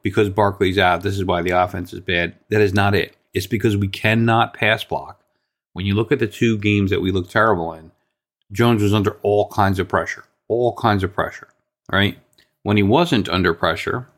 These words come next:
you know, in the second half of the Cardinal game, Jones looked a lot better. I guess most quarterbacks will when they're sitting there with time to throw. But bottom line is we need at least an adequate offensive line, right?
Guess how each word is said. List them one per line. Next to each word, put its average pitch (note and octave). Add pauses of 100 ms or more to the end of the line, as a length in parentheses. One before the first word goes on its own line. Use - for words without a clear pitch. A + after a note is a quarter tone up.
you F2+
know, E2+
in F2
the F2
second F#2+
half F#2
of -
the E2+
Cardinal G2
game, E2 (260)
Jones G#2+
looked G#2
a G2+
lot G2
better. F#2 (600)
I F#2+
guess G2
most G2
quarterbacks E2+
will E2+
when E2+
they're E2
sitting F2
there E2+
with E2+
time E2+
to E2+
throw. E2
But F2 (360)
bottom A#2
line G#2
is F#2+
we G#2
need G#2
at G#2
least C#3+
an G#2
adequate G2+ (180)
offensive F#2
line, E2
right? F2+